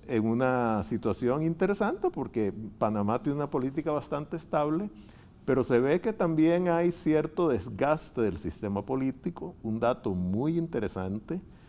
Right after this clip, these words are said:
es que un candidato independiente, posibilidad que existe en Panamá, inscribirse como candidato independiente a la presidencia, Ricardo Lombana, quedó en tercer lugar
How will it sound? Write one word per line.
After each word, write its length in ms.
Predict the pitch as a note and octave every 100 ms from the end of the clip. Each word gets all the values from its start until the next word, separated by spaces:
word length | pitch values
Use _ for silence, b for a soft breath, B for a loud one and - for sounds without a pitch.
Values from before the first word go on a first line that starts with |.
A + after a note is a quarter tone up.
| B B - -
es 260 | C3+ C#3
que 160 | - A2
un 140 | G#2
candidato 520 | A#2+ B2+ B2+ B2+ B2
independiente, 960 | C3+ C3+ C3+ C3+ B2+ B2+ A2+ A2 - F3+ -
posibilidad 580 | - F2+ F2+ E2 E2+ F#2
que 80 | G#2+
existe 560 | - - D#3+ - B2+ D3 - -
en 80 | G#2
Panamá, 440 | - A2 A#2+ A2 F#3 -
inscribirse 680 | F#2 E2+ F#2 F2+ A#2+ E3+ A#2+
como 200 | G#2+ E2
candidato 520 | F2+ E2 E2 E2 -
independiente 600 | G2+ G2 G2+ F#2+ G2 G#2
a 40 | G#2+
la 80 |
presidencia, 680 | - G#2+ - C3 A#2 C3 E2 - B B B B -
Ricardo 680 | C3 - B2+ A2+ A2 A#2+ B2
Lombana, 580 | C3 D3 B2 B2+ E3 G3 B - -
quedó 260 | B2+ A#2+
en 120 | B2
tercer 360 | B2 D3+ - C#3
lugar 480 | E3+ D#3 D3 C#3+